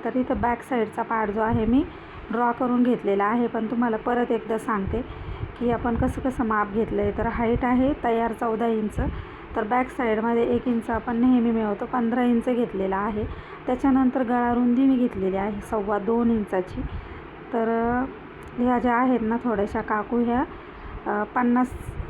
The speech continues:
क्रॉस केलेल्या आहेत, तर त्यांना आहे ना गळा उतरायचे प्रॉब्लेम होते दुसरीकडे, तर म्हणून आपल्याकडे ते आलेले आहेत. तर खालची गळा रुंदी मी तीन इंच घेतली आहे. सा-, साडे दहा इंच गळा घेतलेला आहे, तर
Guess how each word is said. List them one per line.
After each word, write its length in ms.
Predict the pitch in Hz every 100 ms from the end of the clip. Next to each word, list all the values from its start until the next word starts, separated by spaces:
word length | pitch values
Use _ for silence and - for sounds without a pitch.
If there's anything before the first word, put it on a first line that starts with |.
| - -
क्रॉस 320 | 240 240 -
केलेल्या 420 | 254 226 226 220
आहेत, 200 | 240 240 -
तर 80 | 208
त्यांना 360 | 220 240 240
आहे 120 | 247
ना 140 | 202 180 - - - - -
गळा 140 | 233
उतरायचे 520 | 233 233 240 226 226
प्रॉब्लेम 440 | 247 226 214 226 240
होते 220 | 226 202
दुसरीकडे, 640 | 214 - - 196 190 226 240
तर 80 | 226
म्हणून 320 | 220 214 214
आपल्याकडे 480 | 202 202 202 214 202
ते 40 | 240
आलेले 420 | 226 220 214 214
आहेत. 340 | 214 220 - 240 - - - - - - - - -
तर 220 | 214 214 208
खालची 340 | 247 220 277
गळा 240 | 247 254 247
रुंदी 280 | 240 240
मी 120 | 233 247
तीन 240 | 254 240
इंच 300 | 240 233 254
घेतली 360 | 226 202 208 214
आहे. 120 | 214 - - - -
सा-, 80 | 240 - -
साडे 240 | 240 240
दहा 280 | 233 269 277
इंच 280 | 247 233 226
गळा 300 | 247 233 240
घेतलेला 440 | 247 233 202 190
आहे, 300 | 196 226 233
तर 160 | 247